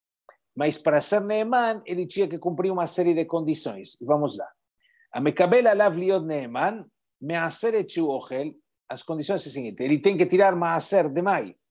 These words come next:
do que ele consome, bet shu mocher, e do que ele vende, ele tem que vender limpo.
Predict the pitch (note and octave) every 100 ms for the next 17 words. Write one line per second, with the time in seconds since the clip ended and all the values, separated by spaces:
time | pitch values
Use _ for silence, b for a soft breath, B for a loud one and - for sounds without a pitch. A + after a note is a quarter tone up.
0 | _ _ - C3 F3 F#3 G3+ F#3 D#3 D#3
1 | C#3 - B2+ C#3 G3+ A#3 _ _ _ _
2 | _ _ _ C#3 F3+ A3+ A3+ - F#3+ F3
3 | D3+ C#3 B2+ C#3+ - F#3 G#3+ A3 G#3 G#3+
4 | G3+ E3+ E3 C#3+ B2 B2+ C#3+ D3 D3 F3+
5 | D#3+ E3 D3+ D#3 D#3 F#3 D#3 - B2